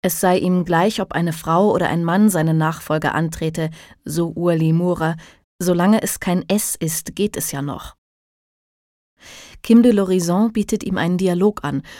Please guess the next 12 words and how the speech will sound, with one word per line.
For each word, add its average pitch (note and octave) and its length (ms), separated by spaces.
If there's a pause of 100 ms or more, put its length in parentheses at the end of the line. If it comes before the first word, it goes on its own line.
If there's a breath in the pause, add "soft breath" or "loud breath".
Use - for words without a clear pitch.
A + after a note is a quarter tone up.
(160 loud breath)
und F#3 120
fragt - 360
sich, C4 260
warum G3 340
Menschen A3 440
wie G#3 80
Herr F3+ 140
Maurer G3 500
sich D#3+ 260
derart A3 460
bedroht F3+ 420
fühlen, D#3+ 460